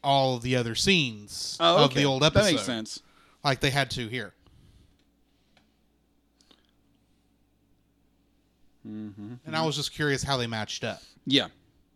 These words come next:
Speaker 1: Turns
Speaker 2: That's
Speaker 1: out, loosely.
Speaker 2: Yeah, very loosely. It's,
Speaker 1: Very
Speaker 2: it's, yeah, it's, it's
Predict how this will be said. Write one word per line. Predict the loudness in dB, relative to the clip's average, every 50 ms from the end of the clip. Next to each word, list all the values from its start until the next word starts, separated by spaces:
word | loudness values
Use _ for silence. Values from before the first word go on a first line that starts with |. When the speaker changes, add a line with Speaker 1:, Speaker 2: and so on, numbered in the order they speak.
| _ _ _ _ _ _ _ _ _ _ _ _ _ _ _ _ _ _ _ _ _ _ _ _ _ _ _ _ -8
Speaker 1:
Turns | -4 -2 -2 0 2
Speaker 2:
That's | 4 8 10 10
Speaker 1:
out, | 10 8 6 0 -8 -12 -12 _ _ _ _ _ _ _ _ _ _ _ _ 6
loosely. | 8 8 8 6 2 0 -2 -2 -4 -10 -14 -6
Speaker 2:
Yeah, | -4 -4 -4 -4 -6 _ _
very | -2 0 2 2 2 4
loosely. | 2 2 2 0 -2 -6 -4 -2 -2
It's, | 2 4
Speaker 1:
Very | 6 8 8
Speaker 2:
it's, | 8 10 8 8 8 8 8 6 8 8 10 10 12
yeah, | 10 10
it's, | 8 8 6
it's | 4